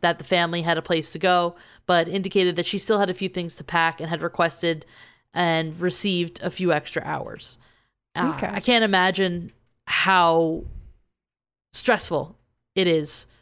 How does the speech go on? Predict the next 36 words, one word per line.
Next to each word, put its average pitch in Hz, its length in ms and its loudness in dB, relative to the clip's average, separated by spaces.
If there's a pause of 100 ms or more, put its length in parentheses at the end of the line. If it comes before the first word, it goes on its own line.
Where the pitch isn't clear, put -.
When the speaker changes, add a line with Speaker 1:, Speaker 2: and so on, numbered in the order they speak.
(380)
Speaker 1:
to 202 140 2
have 175 240 2
your 170 140 2
house 160 480 0
seized 165 640 -6 (160)
and 175 280 -2
then 156 320 -2
be 165 140 -4
told 151 520 -2 (180)
you 185 160 0
have 160 300 0
until 160 280 -2
this 151 220 -4
date 156 360 -2
to 151 320 -4 (240)
literally 247 360 4
move 208 200 4
all 180 200 4
of 165 120 -4
your 170 100 -2
stuff 160 280 -2
out. 147 240 0
Oh, 247 120 6
wait, 202 280 4
you 185 100 0
don't 185 80 0
have 196 120 2
anywhere 196 340 4
to 190 60 -2
move 196 200 2
your 202 100 0
stuff - 240 0
out 190 240 4
to? 226 300 6 (340)
Too 233 120 2
bad. 131 240 0